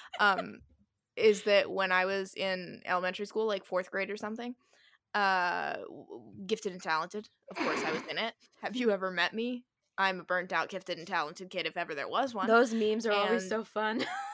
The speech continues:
Speaker 1: <laughs> they're always a little too accurate, is what they
Speaker 2: Yep.
Speaker 1: are.
Speaker 2: Yep.
Speaker 1: Um, I was in a gifted and talented class, and there was one day that I, I don't remember anything that we did in that class except for this one specific day,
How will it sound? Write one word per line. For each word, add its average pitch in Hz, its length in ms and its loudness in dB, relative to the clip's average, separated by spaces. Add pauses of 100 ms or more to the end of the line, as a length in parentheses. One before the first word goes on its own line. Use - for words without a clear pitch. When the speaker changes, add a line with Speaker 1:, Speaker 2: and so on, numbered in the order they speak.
(340)
Speaker 1:
<laughs> - 540 -6
they're 196 100 2
always 254 220 0
a 190 60 0
little 285 540 -2
too 214 460 0 (100)
accurate, 170 540 0
is 208 160 -8
what 160 140 -8
they 170 120 6
Speaker 2:
Yep. - 20 6
Speaker 1:
are. 170 280 4 (240)
Speaker 2:
Yep. 214 400 2
Speaker 1:
Um, 208 560 0 (160)
I 214 80 6
was 220 140 4
in 214 100 2
a 202 140 2
gifted 202 260 -4
and 202 80 -6
talented 185 380 -2
class, 180 400 2
and 175 440 -2
there 180 120 0
was 185 120 -8
one 185 180 -4
day 185 120 2
that 180 120 0
I, 156 240 2
I 226 80 8
don't 302 140 8
remember 254 320 2
anything 180 400 -6
that 151 60 -8
we 160 100 -6
did 165 140 -4
in 170 80 -6
that 175 140 -2
class 175 220 -2
except 185 220 -12
for 190 60 -12
this 185 180 -8
one 185 360 -2
specific - 760 -8
day, 190 280 -2